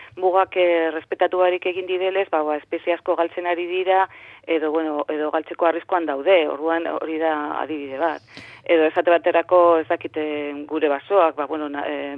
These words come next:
berezko basoak hemen gutxi gelditzen zaizkigu, arrazoi asko daude, mm, mm, hori azaltzeko, ez? Baina, bueno, ba, daukagun modua ustiatzeko natura ez da, ba, erritmoa,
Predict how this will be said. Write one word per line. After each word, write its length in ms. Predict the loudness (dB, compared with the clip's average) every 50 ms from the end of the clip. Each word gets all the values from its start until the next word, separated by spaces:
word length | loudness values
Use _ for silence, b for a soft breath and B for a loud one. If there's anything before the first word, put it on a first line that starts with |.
| -6
berezko 380 | -2 -2 -2 -2 2 4 4 4
basoak 400 | 4 2 0 2 2 2 2 0
hemen 300 | -4 -6 -6 -6 -8 -8 B B B B B B -8
gutxi 260 | -8 -8 -6 -6 -6
gelditzen 320 | -4 -6 -6 -8 -8 -10
zaizkigu, 480 | -10 -10 -12 -4 -2 0 2 2 0 0
arrazoi 400 | 0 -2 -2 -2 -4 -6 -4 -4
asko 300 | -6 -6 _ -6 -6 -4
daude, 320 | -4 -4 -4 -4 -2 -2 -2 -4 -6 B B B B B B B B
mm, 320 | -10 -8 -8 -8 -8 -10 -12 -14 -18 -16
mm, 200 | -14 -12 -12 -4
hori 260 | -2 -2 -2 0 -2
azaltzeko, 640 | -4 -4 -6 -8 -8 -8 -12 -12 -8 -6 -4 -4 -4 -2
ez? 180 | -2 -2 -2 0
Baina, 300 | -2 -4 -4 -2 -6 -4
bueno, 260 | -2 -2 -2 -2 -2 -2
ba, 440 | -4 -4 -4 -4 -4 -4 -6 -6 -8 -4 -2
daukagun 420 | -2 0 4 2 2 2 2 0 2
modua 540 | 2 2 4 4 4 6 6 6 6 6 4 0
ustiatzeko 560 | -2 -4 0 0 0 2 0 -4 -4 -2 0
natura 480 | 0 0 -2 0 -2 2 4 4 4 4 2 B B B B B
ez 160 | -4 -4 -4 -4 -2 0
da, 640 | 2 4 4 6 6 6 6 4 4 4 2 2 0 0 2
ba, 120 | 2 2 4 2 2 0 -2 -4 -4 -2 0 0
erritmoa, 580 | 0 2 2 0 0 0 0 2 4 4 4